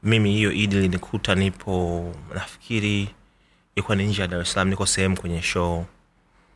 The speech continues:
Au-, afu hiyo sehemu yenyewe, unajua kuna sehemu nyingine unaenda, unakuta watu hawa celebrate Eid at all. Yaani, <laughs> kama Eid sio mchongo huko nilipo-, nilipokuwepo. Kwa hiyo hakuna access kabisa ya pilau and stuff like that. So, um, nikamfanulia kwamba hii sehemu niliyopo huku,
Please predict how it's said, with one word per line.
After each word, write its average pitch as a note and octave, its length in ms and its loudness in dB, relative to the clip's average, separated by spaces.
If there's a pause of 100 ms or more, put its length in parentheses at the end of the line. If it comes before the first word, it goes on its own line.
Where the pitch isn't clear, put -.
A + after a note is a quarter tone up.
(160)
Au-, F2+ 220 -2
afu G2 160 0
hiyo F#2 140 0
sehemu F#2 260 2
yenyewe, G#2 140 2
unajua G2+ 160 -2
kuna G2+ 120 0
sehemu F2+ 180 2
nyingine G2 180 2
unaenda, G2 280 6
unakuta F#2+ 260 0
watu G#2 200 0
hawa F#2 180 0
celebrate F#2+ 580 0
Eid G2+ 380 0
at - 280 -4
all. F2+ 280 4 (640)
Yaani, F#2+ 320 0 (120)
<laughs> C3+ 220 4
kama G#2 180 4
Eid G#2+ 240 2
sio - 180 4
mchongo F#2+ 380 2
huko C#2+ 340 -6
nilipo-, F2 340 -4
nilipokuwepo. E2+ 540 -4 (420)
Kwa A2 120 4
hiyo G#2+ 80 4
hakuna G#2+ 360 2
access - 280 0
kabisa F#2+ 300 -2
ya E2 80 2
pilau F2 340 0
and E2 80 -2
stuff - 260 -6
like - 140 -8
that. - 100 -10
So, G2+ 240 4
um, F#2 220 4 (380)
nikamfanulia G2+ 760 6
kwamba F#2+ 360 2 (520)
hii C3 160 2
sehemu B2+ 280 6
niliyopo A#2+ 380 6
huku, A2+ 280 4